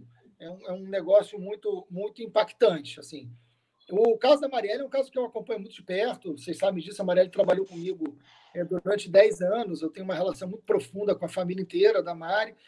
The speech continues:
e esse caso é um caso que eu acho que a gente ainda vai chegar nos mandantes,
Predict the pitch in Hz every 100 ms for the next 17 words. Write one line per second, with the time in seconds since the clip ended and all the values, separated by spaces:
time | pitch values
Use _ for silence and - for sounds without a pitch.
0 | _ _ - 175 165 - 202 202 202 180
1 | 196 - 214 208 196 190 180 175 196 208
2 | 226 208 208 190 175 180 - _ _ 175
3 | 165 175 190 165 190 226 - 226 -